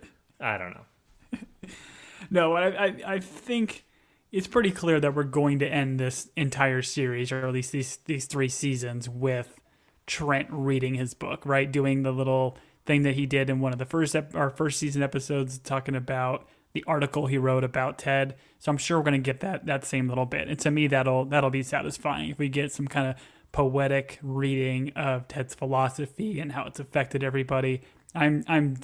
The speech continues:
Speaker 1: definitely very excited for, for that.
Speaker 2: You
Speaker 1: You know,
Speaker 2: are
Speaker 1: kind
Speaker 2: gonna
Speaker 1: of
Speaker 2: be excited for sixty minutes of Trent just reading from a book for
Speaker 1: Oh,
Speaker 2: an
Speaker 1: yes.
Speaker 2: episode of television. It's just like,
Speaker 1: Yes.
Speaker 2: hey,
Speaker 1: <laughs>
Speaker 2: it's him sitting in, like, a library in front of a small crowd,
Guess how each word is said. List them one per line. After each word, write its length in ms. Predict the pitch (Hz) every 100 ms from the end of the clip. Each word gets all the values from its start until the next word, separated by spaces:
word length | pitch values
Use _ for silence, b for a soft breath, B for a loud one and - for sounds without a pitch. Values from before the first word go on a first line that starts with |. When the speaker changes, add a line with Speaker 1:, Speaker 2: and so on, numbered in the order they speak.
| -
Speaker 1:
definitely 360 | 160 147 143 131
very 280 | 127 127 127
excited 400 | 127 139 143 143
for, 440 | - 160 165 - b b
for 220 | - 135
that. 560 | 127 127 143 139 - - - _ _ _ _ _
Speaker 2:
You 320 | 180 135 175 214
Speaker 1:
You 20 |
know, 40 | 220
Speaker 2:
are 20 |
Speaker 1:
kind 60 | 185
Speaker 2:
gonna 60 | 190
Speaker 1:
of 40 |
Speaker 2:
be 100 | 180
excited 420 | 165 180 165 160
for 120 | 131 131
sixty 680 | - - 170 175 - 185
minutes 460 | 160 139 147 147 -
of 240 | 127 110
Trent 440 | - - 135 131 135
just 240 | 120 117
reading 500 | 110 110 117 123 123
from 300 | - 131 113
a 60 | 101
book 540 | 95 110 - - - - _ -
for 500 | - 123 113 110 104
Speaker 1:
Oh, 60 |
Speaker 2:
an 60 | 117
Speaker 1:
yes. 240 | 127 123 -
Speaker 2:
episode 340 | 120 131 113
of 120 | 104 -
television. 760 | 123 127 135 143 147 160 165 120
It's 160 | -
just 200 | 139 135
like, 180 | 131 120
Speaker 1:
Yes. 400 | - - - -
Speaker 2:
hey, 500 | 143 139 139 135 208 -
Speaker 1:
<laughs> 120 | 202 208
Speaker 2:
it's 240 | 131 -
him 220 | 156 156
sitting 420 | 147 - 151 151 139
in, 180 | 135
like, 180 | 131 131
a 40 | 135
library 960 | 123 123 123 127 127 123 120 120 135
in 120 | 117
front 240 | - 120 117
of 40 |
a 60 | 110
small 380 | - 123 117 110
crowd, 560 | 131 117 113 113 110